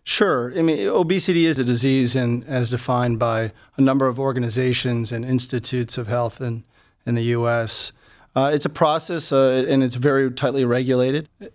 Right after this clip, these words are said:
You know, a, a process in which our bodies control our body weight and our body fat, and so therefore a dysfunction of this very regulated system is,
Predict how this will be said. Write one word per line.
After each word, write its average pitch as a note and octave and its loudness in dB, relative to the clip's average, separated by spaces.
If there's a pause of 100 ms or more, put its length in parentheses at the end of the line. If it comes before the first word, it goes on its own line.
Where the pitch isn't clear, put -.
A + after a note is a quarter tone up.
You C#3+ 0
know, B2+ 0
a, B2+ 2
a C3 -2
process C#3 0
in C3 2
which B2+ 0
our C3 0
bodies C3+ 0
control D3+ 2
our C3+ 2
body A#2+ 0
weight A#2+ 0
and B2 0
our A2 -2
body A#2 -2
fat, A2 -4
and A#2 -10
so B2 -4
therefore B2 -2
a A2+ -2
dysfunction C#3 -2
of A2+ -2
this A#2 -4
very A#2+ -2
regulated A#2 -4
system A#2+ -2
is, A2+ -10